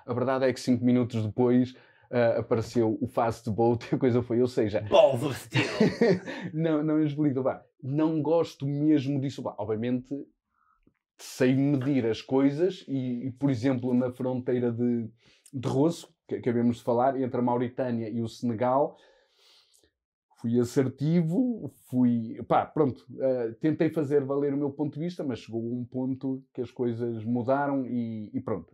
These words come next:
Speaker 1: eh, abra-, abrandei um pouco, mas isso um pouco mais para a frente. Mas é isso, pá,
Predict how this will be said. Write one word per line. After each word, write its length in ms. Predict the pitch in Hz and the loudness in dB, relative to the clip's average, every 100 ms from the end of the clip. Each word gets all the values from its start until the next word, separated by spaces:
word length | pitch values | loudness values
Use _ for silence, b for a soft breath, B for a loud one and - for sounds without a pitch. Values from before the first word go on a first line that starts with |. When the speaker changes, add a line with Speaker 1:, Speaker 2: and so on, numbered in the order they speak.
| - | -12
Speaker 1:
eh, 340 | 107 101 - _ _ 135 - | -10 -10 -12 _ _ -14 -4
abra-, 340 | 123 131 131 | 0 0 0
abrandei 380 | 120 123 120 117 | -2 -2 -2 -4
um 80 | 113 | -4
pouco, 260 | 113 92 139 | -8 -6 -4
mas 140 | 147 | -2
isso 160 | 156 131 | -2 -4
um 60 | |
pouco 160 | 131 127 | -6 -4
mais 180 | 113 - | -6 -6
para 180 | 120 | -8
a 40 | 110 | -8
frente. 220 | 92 80 | -14 -16
Mas 180 | 139 147 | -8 -6
é 80 | 113 | -6
isso, 140 | 90 98 | -8 -10
pá, 180 | 95 | -10